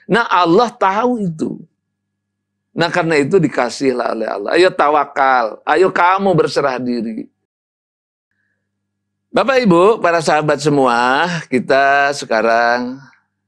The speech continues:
berbicara tentang menikmati hiburan terindah, berkebun pohon terapi tawakal.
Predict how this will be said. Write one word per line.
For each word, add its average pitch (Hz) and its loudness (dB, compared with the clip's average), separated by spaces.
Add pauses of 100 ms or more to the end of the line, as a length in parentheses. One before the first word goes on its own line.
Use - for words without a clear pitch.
(600)
berbicara 123 0
tentang 120 -4
menikmati 113 -4
hiburan 110 -4
terindah, 131 0 (760)
berkebun 117 0
pohon 107 -4
terapi 104 -4
tawakal. - -10